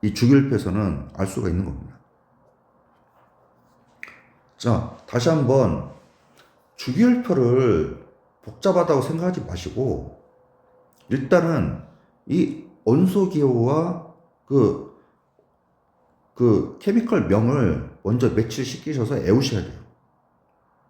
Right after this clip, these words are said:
"아, 저는 애우기 싫어요. 이거 안 애우고도 할 수 없어요?" 그거는 절대 안 됩니다. 화학이라고 하는 것은,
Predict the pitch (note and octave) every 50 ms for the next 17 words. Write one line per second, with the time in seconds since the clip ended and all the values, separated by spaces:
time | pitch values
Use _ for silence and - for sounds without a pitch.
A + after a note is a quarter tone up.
0 | _ _ _ _ _ _ _ _ _ _ _ _ _ _ _ _ - A#2 C3 C#3
1 | C3+ - - - - E3+ D#3 A2+ G2+ B2 D3 D#3+ C#3 - - F#3+ E3+ C#3+ B2 A#2+
2 | B2 B2 A#2+ A#2 - - B2 C3 C#3+ C3+ C3+ B2 A#2 A#2+ D#3+ - - C#3+ A#2 A#2
3 | B2+ C#3 D3+ C#3+ - - - - _ _ _ _ _ - C#3+ E3+ F#3 F3+ - -
4 | F#3 F3+ - - - D2+ D#2+ C#2+ C2+ C#2 - - _ _ _ _ _ _ _ _
5 | _ _ _ _ _ _ _ _ _ _ _ _ _ _ _ _ _ _ _ _
6 | _ _ _ _ _ _ _ _ _ _ _ _ _ _ _ _ _ - G#3+ G#3+
7 | A3+ A3+ A3+ A3 G#3 G3+ F3+ E3+ E3 D#3 C#3+ B2+ A#2 A#2 B2+ C3+ C3+ A#2+ G2+ D#2+
8 | C#2 C2+ - -